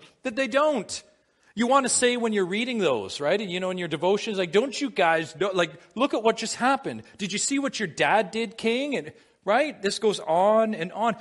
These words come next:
You have entire Psalms, Psalm seventy-eight, given so that God's people would remember and pass it on.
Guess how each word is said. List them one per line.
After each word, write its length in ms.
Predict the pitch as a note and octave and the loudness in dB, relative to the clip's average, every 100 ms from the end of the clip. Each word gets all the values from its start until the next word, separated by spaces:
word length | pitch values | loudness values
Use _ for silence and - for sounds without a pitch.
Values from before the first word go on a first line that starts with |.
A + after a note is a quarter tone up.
| - | -4
You 80 | G#3+ | 0
have 140 | B3+ A3+ | 0 0
entire 480 | G#3 G3+ G#3+ G#3+ | -6 -2 0 -2
Psalms, 500 | G#3+ - A#3 B3 E3 | -2 -2 -2 -2 -4
Psalm 280 | - A3 A#3 | 0 0 0
seventy-eight, 720 | A3 A3+ A3 A3 B3 A#3+ E3 C3+ | -2 -2 -2 -4 -4 -4 -6 -6
given 500 | A#3 C4 F#3 G#2 D#2 _ _ | -4 -2 -6 -8 -20 _ _
so 140 | - F#3 | -10 -6
that 160 | E3+ | -4
God's 380 | D#3 F3+ F#3+ - | -2 -2 -2 -8
people 340 | - F3+ E3 C#3+ | -10 -10 -8 -6
would 140 | C#3 | -6
remember 540 | A#2 A2 G2+ F2 E2 F#2 | -8 -8 -8 -10 -16 -16
and 180 | B2 | -16
pass 360 | A#2+ C#3+ C#3 - | -14 -12 -12 -12
it 80 | A2 | -12
on. 320 | F#2 D#2+ | -14 -18